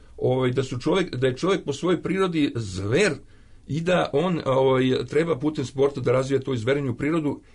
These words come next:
polazeći, kažem, od toga da treba stvoriti nove falange i da francusku buržovsku mladež treba tako vaspitavati da osvaja svet.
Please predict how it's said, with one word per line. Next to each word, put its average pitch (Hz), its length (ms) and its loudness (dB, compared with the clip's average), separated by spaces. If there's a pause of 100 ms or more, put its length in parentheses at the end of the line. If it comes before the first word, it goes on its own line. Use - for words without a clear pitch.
(200)
polazeći, 156 440 0
kažem, 143 280 0
od 123 100 -6
toga 147 260 2
da 120 300 0 (240)
treba 143 240 2
stvoriti 143 420 0
nove 139 260 2
falange 127 540 0 (380)
i 107 140 -4
da 117 280 2
francusku 127 460 -4
buržovsku 127 420 -4
mladež 123 320 -2
treba 123 260 -2
tako 123 220 -4
vaspitavati 117 580 -2
da 117 100 2
osvaja 120 360 2
svet. - 440 -4